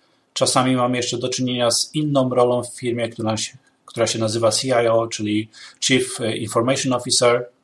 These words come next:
który odpowiada za rozwój technologii, a w tym przypadku Chief Technology Officer odpowiada za operacyjne wdrażanie pewnych rozwiązań technologicznych do działalności biznesowej i utrzymanie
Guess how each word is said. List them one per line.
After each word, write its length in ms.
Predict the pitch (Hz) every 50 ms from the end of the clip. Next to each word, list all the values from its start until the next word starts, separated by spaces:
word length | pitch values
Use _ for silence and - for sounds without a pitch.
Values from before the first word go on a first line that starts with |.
| _ _
który 400 | _ - - - 113 107 110 -
odpowiada 840 | 117 110 - - 117 107 117 117 117 117 113 113 110 110 110 110 107 - - _ _ _ _ _ _ _ _ _ _ _ _ _ _ _
za 460 | - 117 110 - 117 107 107 107 110
rozwój 300 | 117 120 117 110 123 117
technologii, 720 | 117 127 113 - 131 120 117 117 117 - 151 165 180 196 202 - _
a 100 | - 127
w 80 | -
tym 120 | - 139 135
przypadku 500 | 127 - 127 - - 131 131 - - 131 -
Chief 140 | - 131 -
Technology 480 | - 127 - - 135 135 127 120 131
Officer 400 | 131 127 127 - - - 135 135 -
odpowiada 600 | - 123 - - 127 123 127 127 123 123 127 123
za 340 | 113 - 117 120 120 120 120 - - _ _ _ _ _ _ _ _ _ _ _
operacyjne 720 | 139 135 - 135 127 123 120 - - 151 147 143 143 127
wdrażanie 1000 | 107 110 104 - 127 123 120 117 107 117 123 127 120 117 107 98 95 98 101 104 - _ _ _ _ _ _
pewnych 280 | - 107 98 101 104 101
rozwiązań 460 | 104 104 98 113 113 110 107 107 101
technologicznych 800 | - 110 - - 107 104 110 107 117 117 - - 113 107 101 101
do 400 | - 107 107 107 104 104 104 104 104
działalności 500 | 101 - 107 101 104 107 110 107 - 110
biznesowej 720 | 98 104 98 104 98 - 127 135 135 127 120 117 117 117 120
i 60 | -
utrzymanie 800 | - 123 113 - - 123 113 113 117 117 113 110 107 104 104 104